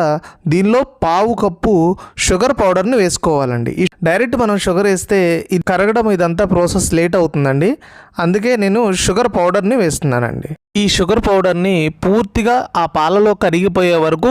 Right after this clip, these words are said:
కలుపుకుంటూ ఉండాలండి. ఈ మిల్క్ బర్ఫీకి కొలతలు అనేది పర్ఫెక్ట్గా తీసుకోవాలండి. మీరు అరకప్పు పాలు తీసుకుంటే పావు కప్పు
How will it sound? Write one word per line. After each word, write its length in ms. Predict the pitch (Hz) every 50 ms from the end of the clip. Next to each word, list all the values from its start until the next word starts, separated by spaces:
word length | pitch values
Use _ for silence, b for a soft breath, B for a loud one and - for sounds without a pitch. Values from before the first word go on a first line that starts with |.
| 254 -
కలుపుకుంటూ 500 | 196 165 175 180 - - 202 190 175 208 233 202
ఉండాలండి. 460 | 160 147 143 139 123 104 110 104 - - - - - 214
ఈ 20 | 220 190 180
మిల్క్ 240 | 185 208 254 - - 302
బర్ఫీకి 500 | 277 262 208 - 240 220 185 185 240 247 220 196 190 _ - 185
కొలతలు 400 | 170 170 196 196 - 254 247 240 214
అనేది 320 | 208 214 208 180 214 226 214 180 -
పర్ఫెక్ట్గా 440 | 160 151 151 196 196 190 220 226 214 180 202
తీసుకోవాలండి. 680 | 190 - - - 185 165 156 151 143 131 127 131 151 190 277 - 175
మీరు 160 | 196 202 196 190 180 170 - - 170
అరకప్పు 420 | 190 214 196 - 254 - - 247 214 - 196
పాలు 240 | 180 180 208 247 240 - 233
తీసుకుంటే 500 | 214 190 - - 202 196 196 180 240 302 403 480 _ - 180
పావు 240 | 170 - 196 226 240 - -
కప్పు 220 | 220 202 - 330